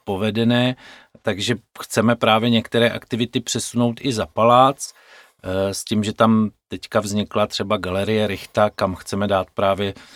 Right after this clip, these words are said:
mm, protože je to takový, řekněme, poetický prostor, tak tam právě chceme dát, eh, poezii a, eh, využít vlastně právě u těch křižíkových pavilonů těch, těch prostor k tomu, že tam postavíme stany, kde bude také probíhat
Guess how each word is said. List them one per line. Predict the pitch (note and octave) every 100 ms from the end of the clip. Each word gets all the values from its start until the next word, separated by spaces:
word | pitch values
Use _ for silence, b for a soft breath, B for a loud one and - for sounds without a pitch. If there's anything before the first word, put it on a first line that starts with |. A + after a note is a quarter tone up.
| B B -
mm, | G#2+ G2 -
protože | A2 G2 G2
je | F#2+
to | G2
takový, | - G#2 F#2+ E2+ F2
řekněme, | F#2+ - G2+ G2 -
poetický | G2 F#2+ - F#2 - F#2
prostor, | G#2+ F#2 - G#2+ G2+
tak | G2 -
tam | G2+ F2+
právě | G2 F#2+ G2
chceme | - G#2 G#2
dát, | G#2 F2+ _ F#2+
eh, | F2+ F#2 F2 _ _ -
poezii | F2+ G2+ G2 A2+ A#2 A#2 A#2 B B B B B -
a, | F#2+ F#2 F#2+ G2 G2 F#2 _ -
eh, | G#2 F#2+ F2+
využít | G2 G2 F#2 F#2+
vlastně | G2+ F#2+ - G#2+ G#2 G#2 b b b b _ _ _ -
právě | G2+ F#2 G2+
u | -
těch | A2 -
křižíkových | - F2+ F2+ G#2+ G2+ -
pavilonů | G2+ F#2+ G2 G2 G2+
těch, | - F#2+ - -
těch | G#2
prostor | - F#2 - G#2 F#2+
k | -
tomu, | F#2+ F#2+
že | F2
tam | G2
postavíme | F#2+ F#2 - G2 F#2+ G2
stany, | - - F2+ F#2
kde | F2+ E2+
bude | F2+ F2+
také | E2 - D#2+
probíhat | - D#2+ D2+ D#2